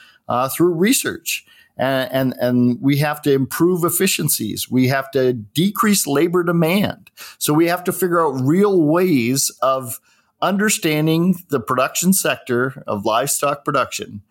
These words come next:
and knowing where are there ways where we can minimize or reduce the amount of labor that's required to meet those tasks.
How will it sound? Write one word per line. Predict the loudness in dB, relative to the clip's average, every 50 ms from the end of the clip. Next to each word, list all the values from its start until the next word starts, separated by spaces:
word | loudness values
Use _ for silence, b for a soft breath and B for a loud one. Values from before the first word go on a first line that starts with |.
| b b b b b b _ -4
and | -2 0 0 0 0 2 2 4
knowing | 4 4 4 4 2 2 2 2 0 0 -2 -4
where | -4 -2 0 2 2 2 2 2 0
are | 0
there | 0 0 0 0
ways | 2 0 2 2 2 2 2 2 2 0 0
where | 0 0 0
we | 0 0 0 0
can | 0 -2 0 0 0 0 0 -2 -6 -8 _
minimize | 0 2 2 4 4 4 4 4 4 4 4 2 2 2 0 0 0 0 0 0 0 0 -2 -2 -2
or | -2 -2 0 0
reduce | 0 0 -2 0 0 2 2 2 2 0 0 -2 -2 -4 -4 -8 B B B B B B B B -4
the | -2 0 2
amount | 2 2 0 0 0 -2 -2 0
of | 0 0 0 0 -2 -6 -10 _ _ _ _ _ _
labor | -2 0 0 0 0 0 0 0 0 0 0 0 -2 -4 -8 _ _ _ -20
that's | -18 -8 -4 -4 -4 -2 -2
required | -2 -4 -4 -2 -2 0 0 0 0 -2 -4 -6 -6 _
to | -6 -2 0 0 2 2 2 0 -2 -4 b b b b b b _
meet | 0 2 2 2 2 -2 -4 -8 -8
those | -4 -2 0 0 2 0 0 -2 -4 -6
tasks. | -6 -6 -6 -4 -4 -4 -4 -4 -6 -6 -6 -4 -6 -6 -6 -8